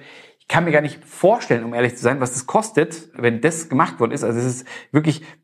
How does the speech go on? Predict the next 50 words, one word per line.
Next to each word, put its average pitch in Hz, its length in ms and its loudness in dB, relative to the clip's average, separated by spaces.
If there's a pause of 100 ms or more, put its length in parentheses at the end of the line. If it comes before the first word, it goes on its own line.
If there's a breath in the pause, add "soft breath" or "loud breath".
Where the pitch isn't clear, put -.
da 120 80 2
muss 135 100 4
man 123 80 2
wirklich 151 160 0
davon 131 240 -2
sprechen, 143 400 -2
also 120 180 2
ich - 220 -10
glaub, 131 220 0
diese 170 240 4
Entscheidung 135 340 0
wurde 131 180 2
ohne 143 160 0
Hirn 123 200 0
getroffen. - 420 -8 (220)
Ja? 123 180 0 (380 loud breath)
Ähm, 117 240 2
da 120 80 2
hat's - 160 -2
ein 131 60 -2
Stück 165 200 0
weit 143 80 0
am 110 140 -6
Hirn 156 200 0
gefehlt 175 360 0
und 131 180 -4 (380 loud breath)
das 175 160 4
ist 165 120 -4
das, 151 160 0
worauf 131 300 2
ich 131 100 2
einfach 131 200 0
in 120 100 2
dem 135 140 0
Video, 131 240 2
glaub 117 160 -2
ich, - 220 -10 (280)
raus 156 240 2
will, 147 180 2 (200 loud breath)
dass 113 100 -4
man 127 100 0
einfach 120 160 -2
mit 127 140 0
Hirn 151 220 2
die 127 60 -2
Entscheidung 127 360 -2
trifft, - 280 -12
eine 107 100 -6
vernünftige 123 420 -2
Headcount-Planung, 135 760 -4